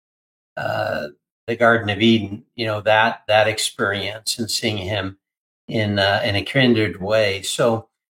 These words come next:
it doesn't deny or refute, and, you know, any of the experiences that we have. It really highlights the variety of experiences that we have,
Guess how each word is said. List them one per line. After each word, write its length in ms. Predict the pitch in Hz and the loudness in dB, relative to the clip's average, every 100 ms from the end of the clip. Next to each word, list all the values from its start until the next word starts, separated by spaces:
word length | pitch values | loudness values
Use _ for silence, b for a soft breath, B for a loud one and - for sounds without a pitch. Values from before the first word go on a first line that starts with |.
| _ | _
it 120 | - 131 | -8 0
doesn't 420 | 180 190 175 - | 0 2 -2 -2
deny 580 | 131 120 123 139 160 160 | 0 2 4 4 4 2
or 160 | 127 | 2
refute, 640 | 117 117 - 156 156 147 143 - | 0 -2 -4 -2 0 0 -4 -10
and, 280 | 156 131 131 - - | -6 -4 -4 -8 -8
you 60 | 131 | -4
know, 120 | 120 | -2
any 360 | 135 147 160 156 | -2 2 4 4
of 100 | 135 | 2
the 100 | 127 | 0
experiences 640 | - - 143 131 - 127 | -2 -4 -2 -2 -2 -6
that 140 | 110 127 | -6 -4
we 100 | 110 | -2
have. 400 | 117 196 127 107 | 0 2 2 0
It 80 | 123 | -2
really 260 | 139 135 123 - | -4 -4 -4 0
highlights 800 | 175 180 151 117 117 117 - - _ _ _ _ _ _ _ | 2 4 4 2 0 -2 -6 -10 _ _ _ _ _ _ _
the 140 | 139 127 | 2 2
variety 640 | 127 123 127 147 170 151 | 0 2 4 6 6 4
of 60 | 147 | 2
experiences 920 | 120 - - 139 123 117 139 117 - | -2 -4 -4 -2 0 -2 -4 -6 -4
that 160 | 127 | -4
we 140 | 120 117 | -2 -4
have, 480 | - 147 123 107 | -2 0 2 0